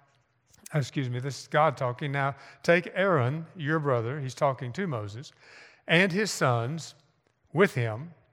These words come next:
from among the children of Israel,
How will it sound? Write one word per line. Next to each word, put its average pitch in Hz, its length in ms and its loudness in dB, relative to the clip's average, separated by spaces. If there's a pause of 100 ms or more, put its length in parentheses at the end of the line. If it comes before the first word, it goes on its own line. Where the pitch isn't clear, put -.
(680)
from 180 240 4
among 175 320 2
the 147 100 -2
children 196 480 -2
of 185 140 -8
Israel, 147 540 -2